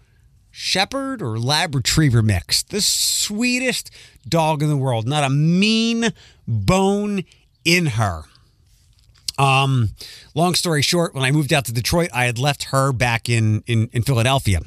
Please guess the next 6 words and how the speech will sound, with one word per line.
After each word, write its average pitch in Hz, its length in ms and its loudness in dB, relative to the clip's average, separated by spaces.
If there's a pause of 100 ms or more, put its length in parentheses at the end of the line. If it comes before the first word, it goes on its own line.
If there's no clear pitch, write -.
(460)
Um, 98 340 -4 (160)
she - 180 0
was 175 140 2
in 185 80 4
Philadelphia 143 840 2
because 135 300 0